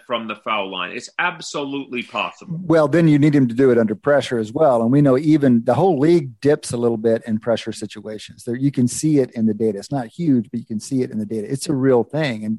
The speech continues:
Speaker 2: you're talking about him dropping to fifty and then to thirty. That's some serious mental stuff going
Speaker 1: Well,
Speaker 2: on.
Speaker 1: also, I think there was something like, I don't know, this, that was something like he went to the line to sh-, fifty times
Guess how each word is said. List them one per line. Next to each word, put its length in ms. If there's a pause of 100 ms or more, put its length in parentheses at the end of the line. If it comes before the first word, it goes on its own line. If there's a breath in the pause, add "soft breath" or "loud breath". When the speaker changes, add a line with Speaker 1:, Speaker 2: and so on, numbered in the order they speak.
(120)
Speaker 2:
you're 240
talking 360
about 160
him 140
dropping 500
to 120
fifty 340
and 120
then 140
to 120 (100)
thirty. 460 (720)
That's 180
some 220
serious 440
mental 180
stuff 300
going 140
Speaker 1:
Well, 100
Speaker 2:
on. 80
Speaker 1:
also, 260
I 100
think 240
there 100
was 180
something 380
like, 180 (140)
I 100
don't 100
know, 100
this, 160
that 140
was 180
something 360
like 320 (220 soft breath)
he 140
went 220
to 100
the 160 (140)
line 400
to 140
sh-, 240
fifty 360
times 680